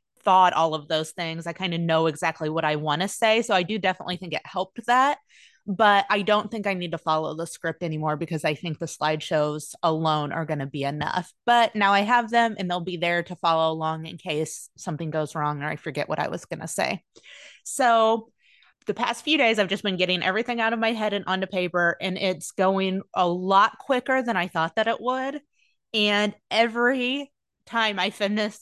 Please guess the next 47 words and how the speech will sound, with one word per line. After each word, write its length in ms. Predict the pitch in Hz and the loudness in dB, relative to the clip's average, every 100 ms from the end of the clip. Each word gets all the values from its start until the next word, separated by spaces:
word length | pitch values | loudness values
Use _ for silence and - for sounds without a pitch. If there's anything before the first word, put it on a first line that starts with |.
| - | -6
a 100 | 196 | 0
module, 500 | 185 180 190 180 - | 2 0 0 -2 -2
I 100 | 175 | -2
just 360 | 196 202 - | -4 -6 -10
feel 520 | - 208 196 196 220 _ _ _ | -4 0 2 0 -2 _ _ _
so 400 | - - 220 196 | -18 -4 0 2
much 260 | 190 190 - | 0 -2 -2
better. 400 | 160 156 139 - - - - - | -2 0 -4 -8 -14 -20 -14 -2
And 320 | 220 214 208 - | 2 2 2 2
I 240 | 208 233 | 2 4
honestly 540 | 196 202 226 - 233 | 2 0 -2 -6 -8
think 300 | - 196 202 | -6 -8 -4
that 120 | 196 185 | -2 0
it 160 | 185 | 0
might 300 | 185 175 - | 0 -2 -2
be 400 | 185 190 190 202 - - | -4 -2 -2 -4 -8 -6
completely 640 | 214 196 196 180 190 196 | -4 -2 0 0 2 2
done 240 | 170 170 180 | 2 0 2
by 140 | 185 | 0
the 200 | 165 - | 0 -2
end 240 | 165 180 | -4 0
of 340 | 185 190 202 - _ _ | 2 4 2 -4 _ _
today, 420 | - 190 175 170 - | -8 0 2 2 0
the 160 | 180 180 | -2 0
day 220 | 175 180 | 2 0
today, 680 | 196 175 165 165 175 214 240 _ _ - | -4 -4 0 2 2 0 -8 _ _ -6
and 120 | 190 | -2
I 100 | 185 | -2
can 180 | 185 202 | -2 -2
go 160 | 190 175 | -2 -2
straight 400 | - 175 170 175 | -4 -2 -2 -2
into 240 | 170 165 | -4 -2
recording. 640 | 160 - 160 151 - - - | -4 -6 -4 -4 -2 -6 -6
And 160 | 190 190 | -4 0
if 120 | 185 - - | -2 -4 0
I 280 | 185 196 | 2 2
can 240 | 233 254 240 | 0 -2 0
do 180 | 190 175 | 0 2
that 320 | 190 208 190 | 2 2 0
and 180 | 180 165 | -6 -6
get 220 | 170 156 | -6 -4
the 120 | 185 | -2
recording 520 | 190 185 165 160 180 | -2 -4 -4 -4 -2
knocked 260 | 170 165 - | -2 -2 0
out 260 | 143 170 - | 0 0 0
in, 120 | 175 | -4
like, 360 | 165 151 - | -4 -4 -8